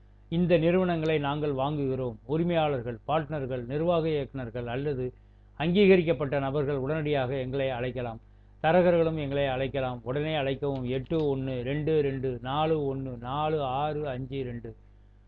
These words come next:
எட்டு ஒண்ணு ரெண்டு ரெண்டு நாலு ஒண்ணு நாலு ஆறு அஞ்சு ரெண்டு.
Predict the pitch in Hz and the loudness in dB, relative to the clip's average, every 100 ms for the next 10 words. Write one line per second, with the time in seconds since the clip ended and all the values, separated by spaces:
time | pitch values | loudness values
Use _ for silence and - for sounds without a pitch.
0 | - - 151 135 180 165 143 135 131 135 | -14 -2 -2 2 2 4 2 0 -2 0
1 | 143 151 151 139 131 131 120 139 151 156 | 0 0 0 0 -2 -4 -2 -4 -2 0
2 | 139 135 131 123 123 147 156 151 123 139 | 0 -2 -4 -6 -4 -2 0 0 0 0
3 | 143 147 127 127 120 113 113 | 0 -2 -4 -4 -4 -6 -10